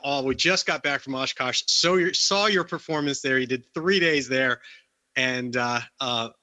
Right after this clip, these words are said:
oh my, I mean, th-, there's just so many questions, but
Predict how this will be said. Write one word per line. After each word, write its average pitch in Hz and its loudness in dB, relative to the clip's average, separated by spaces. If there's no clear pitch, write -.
oh 160 0
my, 123 0
I 135 0
mean, 123 -2
th-, 127 -6
there's 143 2
just - 0
so 165 2
many 156 0
questions, 143 0
but 139 -2